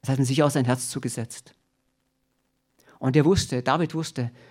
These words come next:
für mich kann's nur eine Ausrichtung geben, nur einen Fokus, nur einen Blick. Und das bist du, Herr. Dass ich bleiben möge, ein Leben lang im Hause des Herrn und die Freundlichkeit des Herrn zu schauen und seinen Tempel zu betrachten.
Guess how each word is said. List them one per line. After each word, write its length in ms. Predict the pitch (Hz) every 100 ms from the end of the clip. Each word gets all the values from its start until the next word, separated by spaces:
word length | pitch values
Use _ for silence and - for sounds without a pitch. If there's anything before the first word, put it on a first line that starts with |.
| -
für 140 | -
mich 120 | 165 -
kann's 200 | - -
nur 120 | -
eine 240 | 165 196
Ausrichtung 440 | 175 190 185 - 165
geben, 240 | 170 165
nur 120 | 165
einen 200 | 160 190
Fokus, 640 | 190 185 185 143 123 - - _ _ _ _ -
nur 180 | 139
einen 240 | 147 175 165
Blick. 380 | 160 165 - - _ _ _ _
Und 80 | 143
das 100 | 139
bist 260 | - - -
du, 140 | 170
Herr. 280 | 123 123 123 _ _ _ _ _ _ _ _ - - _
Dass 140 | 139 156
ich 100 | 127
bleiben 320 | 156 185 185
möge, 260 | 175 190 170
ein 100 | 151
Leben 340 | 151 196 190
lang 160 | 175 175
im 100 | 147
Hause 260 | 165 170
des 220 | 160 156
Herrn 300 | 151 147 127 - _ _
und 140 | - 147
die 80 |
Freundlichkeit 640 | 151 165 202 208 180 180 170
des 140 | 160
Herrn 160 | 170 180
zu 100 | 165
schauen 420 | - 156 175 180
und 100 | 139
seinen 200 | 139 131
Tempel 280 | 151 156 160
zu 140 | -
betrachten. 580 | 147 - 135 - - 123